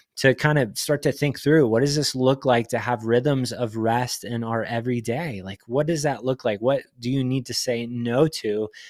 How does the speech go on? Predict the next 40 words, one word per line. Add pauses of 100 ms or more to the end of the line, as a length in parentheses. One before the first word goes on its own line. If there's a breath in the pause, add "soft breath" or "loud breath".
(160 loud breath)
in
order
to
make
sure
that
you
have
proper
ways
of
resting,
of
stopping
work
at
some
point,
connecting
with
your
family?
Like,
where (340 loud breath)
are
those
rhythms (140)
in
your
day
where
you're
able
to
connect
with
God (540 loud breath)
and
to, (300)
to